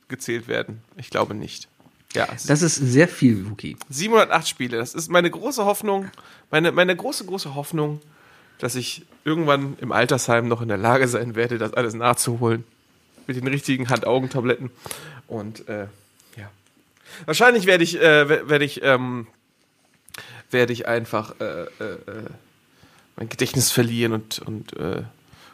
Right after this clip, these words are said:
Speaker 1: und jeden Tag neu anfangen und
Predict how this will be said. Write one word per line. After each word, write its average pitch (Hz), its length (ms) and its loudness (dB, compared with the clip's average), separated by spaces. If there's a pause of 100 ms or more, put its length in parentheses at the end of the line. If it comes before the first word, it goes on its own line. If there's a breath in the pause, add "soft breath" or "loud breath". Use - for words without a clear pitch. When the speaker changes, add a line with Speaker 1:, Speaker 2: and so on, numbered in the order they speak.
(120)
Speaker 1:
und 120 140 -10
jeden 117 300 -4
Tag 110 280 -2
neu 107 340 -2
anfangen 101 600 -6
und - 380 -14